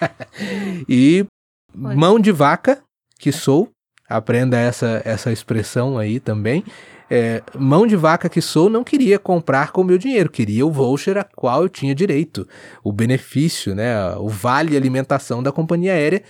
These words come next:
Speaker 1: que já estava me fazendo passar por todo esse, esse estresse, essa situação chata.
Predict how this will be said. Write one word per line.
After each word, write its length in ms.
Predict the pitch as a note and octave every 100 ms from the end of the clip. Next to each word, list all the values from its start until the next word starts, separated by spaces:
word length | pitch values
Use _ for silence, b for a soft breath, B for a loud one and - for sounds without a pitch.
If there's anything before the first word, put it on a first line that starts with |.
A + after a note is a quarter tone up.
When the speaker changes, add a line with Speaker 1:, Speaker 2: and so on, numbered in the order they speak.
| b b _
Speaker 1:
que 120 | - F3
já 120 | F#3+
estava 380 | F#3 E3 D#3+ F3
me 80 |
fazendo 400 | E3 E3 C#3 C#3+
passar 360 | C#3+ C3 - C3
por 200 | - -
todo 320 | - C3 C#3
esse, 420 | C3+ - C3 A#2+ A2 b b _ _ -
esse 240 | A2 -
estresse, 720 | B2 - A2+ A2+ A2 - - b b b b
essa 240 | - G2 G#2+
situação 840 | - - G#2+ - G#2 G#2+ G#2+ G#2 F#2
chata. 560 | - A#2 A2 - -